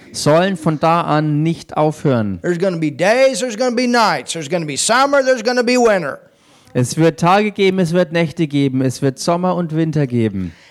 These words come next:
Speaker 2: And God blessed Noah and his sons, verse one, and said to them, "Be fruitful and multiply and replenish."
Speaker 1: Und dann weiter, Kapitel neun, Vers eins. „Und Gott segnete Noah und seine Söhne und sprach zu ihnen:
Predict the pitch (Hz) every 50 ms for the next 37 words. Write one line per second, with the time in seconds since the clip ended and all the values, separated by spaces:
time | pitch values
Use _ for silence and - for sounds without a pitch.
0 | - _ 185 214 214 208 190 220 208 190 190 180 156 156 190 214 254 285 320 294
1 | - - - - - 196 185 196 196 190 202 208 214 202 208 214 226 247 262 294
2 | 294 226 262 269 202 - - - 202 190 185 185 190 190 - 139 160 208 233 262
3 | 240 - - 185 185 190 196 202 190 170 151 - - 214 220 220 220 202 214 214
4 | 202 165 143 175 226 269 294 240 - - 202 214 226 226 226 226 - 208 214 214
5 | 214 - - - - - - 156 214 240 233 233 - 214 - - 160 165 185 185
6 | 185 185 180 180 175 165 165 165 - - - - - - - 92 101 92 85 87
7 | 123 160 175 185 190 190 190 190 190 190 190 190 185 185 185 - - - 165 175
8 | 175 175 180 175 175 175 170 170 170 165 151 - - - - - - - - -
9 | - _ _ _ _ - 117 104 - 143 139 139 135 139 139 147 143 - 156 147
10 | 147 147 139 - 147 135 127 151 139 - 143 135 135 135 139 147 - 147 127 -
11 | - - 135 139 147 - 165 151 135 160 165 170 170 - - 175 185 190 196 185
12 | 165 170 160 156 151 160 165 170 170 156 156 - 160 147 147 147 143 - - 156
13 | 165 165 156 147 135 - - 147 147 156 147 - - 165 - 156 151 156 156 147